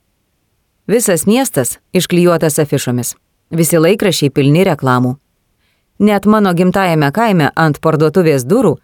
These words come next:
sau ramiausiai juokėsi Radausko fiziomordija, reklamuodama alų. Lygiai per šimtą metrų nuo tos vietos, kur mes slapta bučiuodavomės. Visai nelinksma, kai po dešimties metų supranti, kad niekas nepasikeitė.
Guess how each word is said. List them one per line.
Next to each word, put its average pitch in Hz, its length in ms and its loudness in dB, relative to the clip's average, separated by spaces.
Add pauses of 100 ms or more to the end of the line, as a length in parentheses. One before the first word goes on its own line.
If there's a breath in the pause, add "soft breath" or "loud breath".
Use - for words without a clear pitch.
(140)
sau 185 280 2
ramiausiai 165 640 2
juokėsi 143 560 0
Radausko 165 640 0
fiziomordija, 151 680 0 (180)
reklamuodama 180 880 0
alų. 139 320 0 (480)
Lygiai 226 320 0
per 156 160 0
šimtą 160 280 0
metrų 147 280 0
nuo 139 100 2
tos 135 220 -2
vietos, 214 360 -2 (560)
kur 254 200 0
mes 190 160 0
slapta 151 320 -2
bučiuodavomės. 127 720 -2 (1040)
Visai 254 300 0
nelinksma, 247 560 0 (500)
kai 170 160 -4
po 175 160 0
dešimties 196 480 0
metų 185 300 -2
supranti, 139 500 -2
kad 165 160 -2
niekas 156 320 -2
nepasikeitė. 123 640 -6